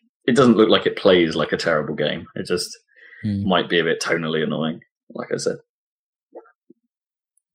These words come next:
Speaker 1: I, I will, I will give them, oh, well, and the P C port apparently was quite bad, so I don't know, maybe I now have power enough to run it well. <laughs>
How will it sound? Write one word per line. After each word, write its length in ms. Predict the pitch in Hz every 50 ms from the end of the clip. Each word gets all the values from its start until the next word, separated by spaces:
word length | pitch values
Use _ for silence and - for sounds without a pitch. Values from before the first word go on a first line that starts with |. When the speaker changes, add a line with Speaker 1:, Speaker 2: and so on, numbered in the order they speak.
| _ _ _ _ _ _ _ _
Speaker 1:
I, 140 | 123 117
I 180 | - - - 113
will, 220 | 110 120 120 117 113 117
I 40 | 120 123 131
will 100 | 135 131
give 240 | 135 - 131 123 -
them, 320 | - 123 123 123 120 - _ _ _ _ - -
oh, 80 | 104 95
well, 180 | 101 98 92
and 160 | 90 90 90
the 40 | 87 85
P 160 | - 98 90
C 160 | - 85 82
port 240 | - - 82 - -
apparently 340 | - - 90 85 - - 76
was 160 | 78 80 78
quite 260 | - - 87 - -
bad, 280 | - - - - 151 143 -
so 120 | - 139
I 160 | 135 - -
don't 120 | 143 143 -
know, 100 | - 78
maybe 240 | 78 82 85 78 85
I 80 | 80
now 200 | 87 87 82 78
have 200 | 78 90 82 -
power 340 | - - 92 85 80 76 76
enough 280 | 78 80 80 78 - -
to 100 | - -
run 220 | - - 71 -
it 80 | - - _ _ _
well. 340 | - 95 95 92 120 - - - - - _ _ -
<laughs> 100 | 185